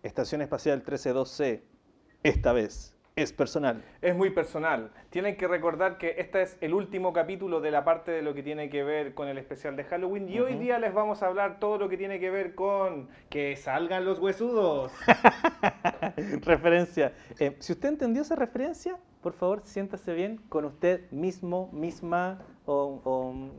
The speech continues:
Speaker 1: o
Speaker 2: Sí, po.
Speaker 1: cualquier entidad que haya entendido la referencia de los huesudos.
Speaker 2: Sí.
Speaker 1: No la vamos a explicar porque no somos Big Bang Theory.
Speaker 2: Claro.
Speaker 1: Em,
Speaker 2: Es
Speaker 1: ¿sabes
Speaker 2: que,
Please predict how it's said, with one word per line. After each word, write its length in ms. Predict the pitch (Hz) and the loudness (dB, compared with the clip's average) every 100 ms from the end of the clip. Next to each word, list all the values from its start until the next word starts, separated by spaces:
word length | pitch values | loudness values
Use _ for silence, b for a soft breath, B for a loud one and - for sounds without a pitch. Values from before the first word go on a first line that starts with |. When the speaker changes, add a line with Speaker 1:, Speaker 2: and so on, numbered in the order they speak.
| - - - - | -18 -20 -18 -8
Speaker 1:
o 40 | 143 | 0
Speaker 2:
Sí, 120 | 185 | 0
po. 220 | 151 107 | 0 0
Speaker 1:
cualquier 260 | 175 - 202 | 0 4 4
entidad 500 | 196 196 156 175 185 | 4 0 6 6 6
que 100 | 175 | 2
haya 100 | 180 | 0
entendido 560 | 165 160 156 170 170 B B - | -2 -2 2 2 2 B B 0
la 100 | 180 | 2
referencia 560 | 165 - 165 175 175 | 2 4 2 4 2
de 80 | 160 | 4
los 180 | 160 156 | 4 2
huesudos. 760 | 143 156 147 - 151 120 104 - B | 2 2 2 2 0 0 -6 -12 B
Speaker 2:
Sí. 160 | - 151 | 0 8
Speaker 1:
No 100 | 226 | 10
la 140 | 214 | 10
vamos 260 | 220 220 208 | 8 4 0
a 60 | |
explicar 380 | 190 175 220 202 | -2 0 0 0
porque 240 | 165 151 156 | -4 -4 0
no 100 | 185 | 2
somos 300 | 214 208 139 | 2 0 4
Big 160 | 202 | 4
Bang 200 | 214 220 | 4 4
Theory. 460 | 226 208 165 123 - B B | 8 8 8 0 -8 B B
Speaker 2:
Claro. 300 | 143 165 208 | 2 4 6
Speaker 1:
Em, 260 | 160 139 127 - | 4 4 -2 -8
Speaker 2:
Es 100 | - | 0
Speaker 1:
¿sabes 140 | - 226 | 4 6
Speaker 2:
que, 220 | - | 4